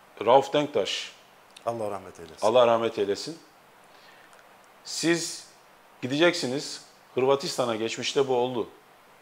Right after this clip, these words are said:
Speaker 1: Geçmişte bu oldu. Ee,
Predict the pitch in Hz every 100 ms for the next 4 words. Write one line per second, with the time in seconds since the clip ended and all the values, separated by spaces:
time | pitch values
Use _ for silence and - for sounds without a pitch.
0 | - - - - - - - - - -
1 | - - - - - 101 - - 127 120
2 | 117 107 113 - - _ - - - -
3 | _ - - - - - - 110 110